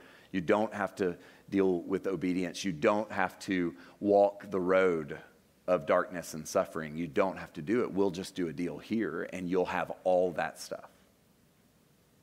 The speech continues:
And I would argue that this temptation was the most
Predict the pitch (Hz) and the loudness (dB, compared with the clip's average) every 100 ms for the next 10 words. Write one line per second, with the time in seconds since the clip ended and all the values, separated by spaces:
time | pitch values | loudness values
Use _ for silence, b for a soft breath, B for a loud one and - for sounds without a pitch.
0 | _ b b b b 104 113 123 117 107 | _ b b b b 4 6 6 6 4
1 | 95 92 85 85 - 110 - 120 107 - | 4 0 -2 -2 2 2 2 -6 -6 -6
2 | 104 98 - 135 120 92 92 85 101 87 | -4 -4 -4 -6 -4 0 0 -2 -6 -4
3 | 85 | -6